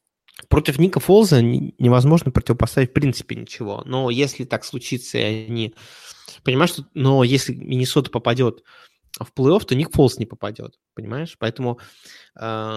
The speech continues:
это единственная команда, да, вот единственная команда лиги, которая действительно вершит свою судьбу, как ты сказал, потому что Вайкингс могут и-, изолировать плей-офф от Ника Фолза. Но если серьезно, могут ли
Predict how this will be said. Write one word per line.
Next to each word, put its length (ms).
это 220
единственная 560
команда, 500
да, 160
вот 200
единственная 360
команда 380
лиги, 240
которая 400
действительно 520
вершит 360
свою 180
судьбу, 320
как 180
ты 100
сказал, 360
потому 260
что 180
Вайкингс 580
могут 360
и-, 460
изолировать 680
плей-офф 300
от 160
Ника 180
Фолза. 320
Но 80
если 140
серьезно, 680
могут 280
ли 100